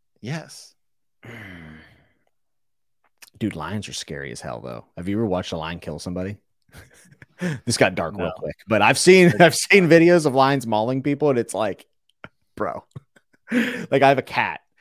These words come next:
Speaker 2: so I like to think of my cat as, like, a little version of that. And,
Speaker 1: Mm-hmm.
Speaker 2: like, the way that it plays with its stuffed flamingo is how a lion plays with a human. It's, like, horrific.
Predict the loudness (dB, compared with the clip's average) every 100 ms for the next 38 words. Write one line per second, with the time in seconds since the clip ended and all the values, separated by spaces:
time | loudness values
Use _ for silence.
0 | _ -4 0 0 -2 -8 -6 -6 -6 -10
1 | -8 -10 -10 -12 -12 -10 -10 -10 -10 -8
2 | -8 -8 -6 -4 -4 -6 -12 _ _ _
3 | _ _ _ -6 -6 -6 -8 -10 -4 0
4 | 2 0 0 -4 -4 -8 -6 -6 -6 -8
5 | -12 -12 -10 -10 -10 -10 -10 -10 -8 -6
6 | -6 -10 -10 -10 -8 -8 -10 -10 -10 -10
7 | -12 -12 -12 -12 -18 -14 -12 -12 -18 -20
8 | _ _ _ -12 -12 _ _ _ _ -20
9 | -12 -10 -10 -10 -10 -12 -18 _